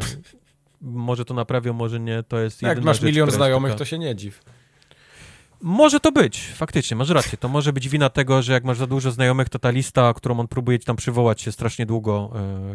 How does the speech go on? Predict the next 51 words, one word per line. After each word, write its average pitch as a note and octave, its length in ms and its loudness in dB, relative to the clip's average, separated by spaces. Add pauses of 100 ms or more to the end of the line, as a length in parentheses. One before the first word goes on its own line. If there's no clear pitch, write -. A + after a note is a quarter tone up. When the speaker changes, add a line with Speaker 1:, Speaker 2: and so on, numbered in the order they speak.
(120)
Speaker 1:
e, G2 40 -12
wczytuje. G2+ 480 -8 (120)
To C3+ 80 -8
m-, C3+ 280 -12 (160)
możesz C#3 280 -2
mieć C3+ 140 -4
rację. G#2 360 -6 (1200)
Ale A2 120 -4
to A#2+ 120 -6
był A2+ 100 -4
chyba A#2+ 200 0
jedyny C3 340 2
większy B2 440 -2 (340)
problem, A#2 340 2
z G2 40 -8
jakim G#2+ 280 -8
mieliśmy G#2 320 -8
do F#2+ 100 -10
tej G2 140 -10
pory. F#2 280 -10 (800)
Speaker 2:
Okej. A2+ 260 -16 (360)
E, A2+ 200 -2
ty D#3 100 -4
ją D#3 80 0
skończyłeś? D3+ 420 -6
Bo F#3 120 -8
tak B2 160 -10
jakoś A#2 240 -12
nie B2 100 -12
uchwyciłem. G#2+ 400 -6
Speaker 1:
Nie, B2 180 6 (160)
nie, C#3+ 320 0
nie D3+ 160 0
Speaker 2:
Nie. D3 140 2
Speaker 1:
skończyłem D#3+ 400 -2
jej. D#3+ 120 -2
Gramy D3 320 4
ją C3+ 300 2
razem C#3 280 2
z - 80 -12
Questem, A#2+ 400 0
więc G#2+ 300 -8
jeżeli A#2 380 -4
tylko A#2+ 180 -6
mam A#2+ 120 -2
Speaker 2:
Mhm. A#2 100 -4
Speaker 1:
jakiś A#2+ 160 -8
czas A#2 200 0
tam, G#2+ 200 -4
wiesz, G2+ 200 -6
poza, A2 380 0